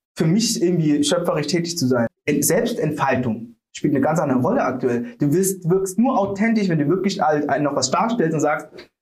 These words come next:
„Ich halte meine Fakten, meine Prinzipien fest.“ Und alles andere ist halt nochmal, ja, gefaked. So, keiner nimmt dich in dieser ganzen Komplexitätsgrad, wie es jetzt aktuell ist, richtig wahr. Das heißt, du musst, äh, du solltest irgendwie so ein Alleinstellungsmerkmal für dich haben.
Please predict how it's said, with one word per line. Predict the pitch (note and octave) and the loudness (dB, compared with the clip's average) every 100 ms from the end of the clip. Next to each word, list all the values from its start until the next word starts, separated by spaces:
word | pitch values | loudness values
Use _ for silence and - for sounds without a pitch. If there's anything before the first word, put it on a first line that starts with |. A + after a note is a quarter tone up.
| _ | _
„Ich | C3 D#3+ | -2 0
halte | F3 F#3+ | 0 2
meine | F3+ D3+ | 0 0
Fakten, | - F#3+ F#3+ F#3 | -2 -4 -2 0
meine | D3+ C#3 | 2 0
Prinzipien | C3 A#2+ G3 F#3 D3+ B2+ | -2 -2 0 0 0 0
fest.“ | A#3+ B3 - _ _ _ _ _ | 0 -2 -4 _ _ _ _ _
Und | C#3+ | -2
alles | D3+ F3 | 0 0
andere | F3+ G#3 G3+ | 2 2 2
ist | F#3+ | 2
halt | F#3 F#3 | 0 0
nochmal, | F#3 F#3 F3+ F3+ - - | 0 0 -2 -4 -10 -2
ja, | D3+ | 0
gefaked. | D3 - G#3 G3 - | 0 0 0 0 -2
So, | - C3+ B2+ B2 - - | -2 0 2 0 -4 -6
keiner | D#3+ E3 D#3+ - - | -2 0 0 -2 -6
nimmt | F3 F#3+ | -2 0
dich | - | 0
in | F3+ | 0
dieser | E3 | 0
ganzen | C#3+ E3+ G3+ F#3+ | 0 0 0 0
Komplexitätsgrad, | E3+ E3+ F3 D#3+ - G3+ G3+ - E3+ | 0 -2 -2 -2 -2 0 0 0 0
wie | D#3 | 2
es | D3 | 0
jetzt | C#3+ | 0
aktuell | D3+ - D3 | -2 0 2
ist, | F#3+ - - _ - | 0 -4 -16 _ -2
richtig | - - | -2 0
wahr. | D3+ A#2+ - _ _ _ - | 0 0 -4 _ _ _ -2
Das | F3 | 0
heißt, | E3+ E3 | 0 2
du | |
musst, | D#3+ A#3 - - - | 2 2 0 -4 -4
äh, | E3 E3 D#3 | 0 0 0
du | D3+ | 0
solltest | E3+ A#3 - - | 0 0 0 0
irgendwie | F#3 E3+ | 0 0
so | D#3+ | 0
ein | D3 C#3 - | 0 -4 -6
Alleinstellungsmerkmal | C#3+ D3+ E3 E3+ D#3+ - D#3 D3+ C#3+ | -2 0 2 0 0 0 -2 0 -2
für | - | 0
dich | - - | 0 2
haben. | A#2+ A#2 - - | 0 -2 -6 -12